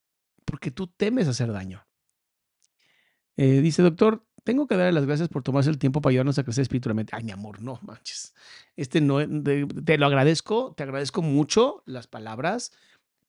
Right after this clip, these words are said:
pero estamos todos en esto juntos y juntas. Esto no es, eh, Adrián hablando y usted escuchando.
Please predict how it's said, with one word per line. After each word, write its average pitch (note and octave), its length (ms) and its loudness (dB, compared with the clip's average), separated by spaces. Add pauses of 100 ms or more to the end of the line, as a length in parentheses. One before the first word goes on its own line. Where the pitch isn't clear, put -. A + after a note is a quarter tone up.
(100)
pero C3+ 540 2
estamos E3 460 -4
todos D3 280 2
en A#2 100 -2
esto B2+ 180 -6
juntos C#3 500 0
y A#2 40 -8
juntas. C#3 480 0
Esto G3 220 0
no C#3+ 240 4
es, C#3+ 260 -4
eh, A#2 360 -6
Adrián C3+ 380 0
hablando C3+ 360 0
y D#3+ 80 0
usted C3 180 -4
escuchando. B2+ 600 0